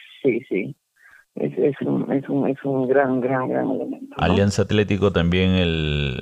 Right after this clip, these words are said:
Speaker 2: eh, el día domingo, eh, em-, empezó co-, bueno, ganó al Cienciano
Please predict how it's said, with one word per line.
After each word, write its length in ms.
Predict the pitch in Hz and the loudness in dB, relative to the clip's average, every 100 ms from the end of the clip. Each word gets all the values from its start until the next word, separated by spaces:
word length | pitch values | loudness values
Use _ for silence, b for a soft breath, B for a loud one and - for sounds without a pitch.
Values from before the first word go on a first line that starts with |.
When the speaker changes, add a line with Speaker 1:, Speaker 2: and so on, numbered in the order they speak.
| - | -6
Speaker 2:
eh, 220 | 50 50 - - | -8 -8 -12 -8
el 160 | 69 | -2
día 120 | 90 | 2
domingo, 720 | 90 87 104 117 113 107 - - | 4 4 4 4 2 2 -2 -2
eh, 200 | 80 78 | 0 2
em-, 140 | 78 73 | 2 0
empezó 520 | 76 76 76 98 95 | 0 0 -2 0 0
co-, 240 | 87 80 - | 2 0 2
bueno, 260 | 90 71 67 | 0 0 -2
ganó 560 | 73 90 - - - - | 0 0 0 -6 -18 -6
al 140 | 78 | -6
Cienciano 640 | - 78 - 113 117 113 | -2 -4 0 2 2 0